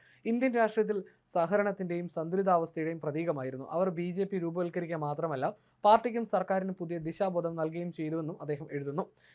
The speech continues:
രണ്ടായിരത്തി ഒന്ന് ഡിസംബർ പതിമൂന്നിന് പാർലമെന്റിൽ ഭീകരാക്രമണം ഉണ്ടായപ്പോൾ അന്നത്തെ ലോക്സഭാ പ്രതിപക്ഷ നേതാവായിരുന്ന സോണിയാഗാന്ധിയും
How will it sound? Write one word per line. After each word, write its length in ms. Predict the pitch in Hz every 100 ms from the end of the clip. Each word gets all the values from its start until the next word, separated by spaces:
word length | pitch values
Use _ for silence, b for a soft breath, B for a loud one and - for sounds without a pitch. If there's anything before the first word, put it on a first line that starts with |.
| b
രണ്ടായിരത്തി 360 | 240 247 285 277
ഒന്ന് 160 | 269 233
ഡിസംബർ 360 | 214 208 208 196
പതിമൂന്നിന് 380 | 185 185 180
പാർലമെന്റിൽ 520 | 180 170 165 185 180 175
ഭീകരാക്രമണം 680 | 147 160 175 175 170 170
ഉണ്ടായപ്പോൾ 440 | 156 147 147 123 113
അന്നത്തെ 260 | 143 180 185
ലോക്സഭാ 400 | 175 170 - 196
പ്രതിപക്ഷ 400 | 175 165 170 -
നേതാവായിരുന്ന 540 | 180 165 160 156 156
സോണിയാഗാന്ധിയും 720 | 151 156 147 151 165 156 147